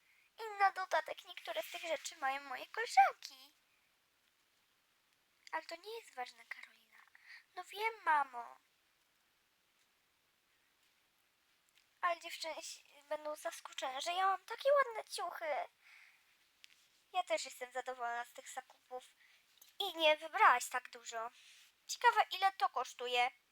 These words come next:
Mama, to kosztuje aż pięćdziesiąt złotych, byś się nie zgodziła. Ale mi się to nie podoba. A. Jestem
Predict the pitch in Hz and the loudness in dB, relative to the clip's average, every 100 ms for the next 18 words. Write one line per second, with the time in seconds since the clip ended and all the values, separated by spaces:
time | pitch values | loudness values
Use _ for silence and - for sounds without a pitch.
0 | _ - _ 311 277 285 339 247 - - | _ -20 _ 10 12 12 12 12 8 0
1 | 285 277 269 - 269 233 233 - 247 233 | -6 -4 -6 -6 -2 0 -2 -8 -14 -10
2 | - 262 240 277 311 240 240 247 - 247 | -6 -6 -2 2 2 0 -4 -8 -8 -8
3 | 240 240 - 311 320 214 311 - - - | -12 -12 -10 -8 -2 0 0 -6 -16 -2
4 | - 415 415 381 - - 254 233 185 - | 4 4 4 -2 -10 -10 -12 -14 -16 -6
5 | 226 226 180 - - - _ _ _ - | -4 -4 -6 -12 -20 -20 _ _ _ -20
6 | - - _ _ _ _ _ _ - 453 | -20 -20 _ _ _ _ _ _ 2 8
7 | 403 339 - - - - - - - - | 10 10 6 -10 -20 -20 -20 -20 -20 -20
8 | - - - - - _ _ _ _ _ | -20 -20 -20 -20 -20 _ _ _ _ _
9 | _ _ _ _ _ _ _ _ _ _ | _ _ _ _ _ _ _ _ _ _
10 | _ _ _ _ _ - - _ _ _ | _ _ _ _ _ -20 -20 _ _ _
11 | _ _ _ _ _ _ _ _ _ _ | _ _ _ _ _ _ _ _ _ _
12 | _ 508 - | _ -2 4